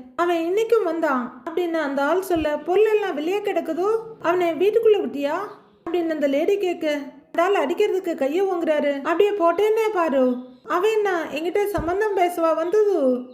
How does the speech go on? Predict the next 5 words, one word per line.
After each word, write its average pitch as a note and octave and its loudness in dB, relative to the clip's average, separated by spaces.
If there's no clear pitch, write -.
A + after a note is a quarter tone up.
உள்ளே G4 2
கூப்பிட்டு G4 -2
வச்சு F#4+ -2
பக்குவமா G4+ -2
பேசுறதுக்கு. D4 -2